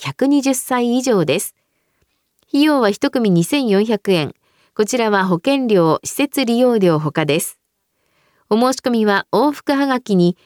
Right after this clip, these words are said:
全員について記載例のほか、性別と年齢も記入して、二月十二日までに必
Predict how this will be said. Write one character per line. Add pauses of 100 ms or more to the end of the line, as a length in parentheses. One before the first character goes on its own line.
(160)
全
員
に
つ
い
て
記
載
例
の
ほ
か、 (260)
性
別
と
年
齢
も
記
入
し
て、 (260)
二
月
十
二
日
ま
で
に
必